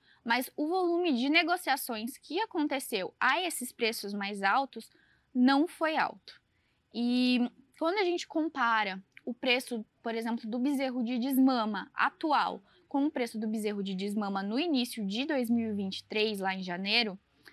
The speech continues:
a gente vê que houve uma variação negativa de vinte e oito por cento pra essa categoria, sendo que agora ele tá sendo cotado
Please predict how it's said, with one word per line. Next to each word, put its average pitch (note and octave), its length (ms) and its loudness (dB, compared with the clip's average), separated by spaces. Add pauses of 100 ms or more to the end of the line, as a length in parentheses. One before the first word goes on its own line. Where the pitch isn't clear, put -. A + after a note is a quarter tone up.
(180)
a G3 100 0
gente C4+ 240 2
vê C4+ 260 2
que - 220 -2
houve C4 160 2
uma C4+ 180 4
variação B3+ 420 -2
negativa A#3+ 540 0
de A3+ 220 -2
vinte B3+ 320 2
e F4 60 -2
oito C#4 220 -2
por E4 220 -4
cento C4+ 400 -4 (160)
pra A#3 300 2
essa B3 240 -4
categoria, B3+ 720 -4 (300)
sendo A#3 220 -2
que C4+ 120 -6
agora B3+ 420 2
ele B3+ 80 -2
tá C4 160 -2
sendo B3 320 -2 (240)
cotado C4 560 0